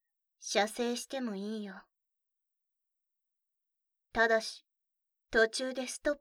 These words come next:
プって言ったら、絶対にそこで我慢するの。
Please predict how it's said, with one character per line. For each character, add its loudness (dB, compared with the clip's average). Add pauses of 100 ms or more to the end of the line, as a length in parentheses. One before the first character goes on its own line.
(100)
プ -2
っ 0
て -10 (180)
言 -8
っ -10 (160)
た -4
ら、 -8 (800)
絶 0
対 2
に -4
そ -6
こ 0
で 0
我 4
慢 -4
す -10
る -4
の。 -10